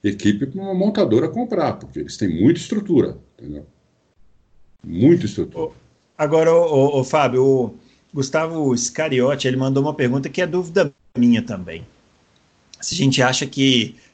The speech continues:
Speaker 2: a última oportunidade que a Williams teve, é, de ser uma equipe, é, de ponta foi na parceria com a B M W. Se ao perder nessa, essa parceria com a B M W, se eles não acabaram,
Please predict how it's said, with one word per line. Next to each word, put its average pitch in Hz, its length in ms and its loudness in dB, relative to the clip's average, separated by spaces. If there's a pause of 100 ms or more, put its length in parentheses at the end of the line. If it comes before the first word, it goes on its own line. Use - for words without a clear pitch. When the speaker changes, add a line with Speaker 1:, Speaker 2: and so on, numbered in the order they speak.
(140)
Speaker 2:
a 131 100 0
última 196 300 0
oportunidade 139 640 -2
que - 100 -8
a 127 60 0
Williams 120 460 0
teve, 135 340 -2 (420)
é, 110 260 -4
de 110 240 -4
ser 123 400 0
uma 117 180 2
equipe, 107 600 -4 (240)
é, 98 380 -4
de 117 140 -2
ponta 143 460 -2 (680)
foi 151 160 0
na 143 140 0
parceria 123 500 0
com 131 80 -2
a - 20 0
B 120 140 -2
M 120 160 0
W. 92 440 -10 (460)
Se - 140 -8
ao 113 120 0
perder 117 600 0
nessa, 107 540 -8
essa - 200 -12
parceria 110 520 -8
com 113 80 -10
a 104 40 -6
B 113 120 -6
M 107 140 -4
W, 104 320 -4
se 113 120 -6
eles 113 140 -2
não 120 360 2
acabaram, 107 760 -2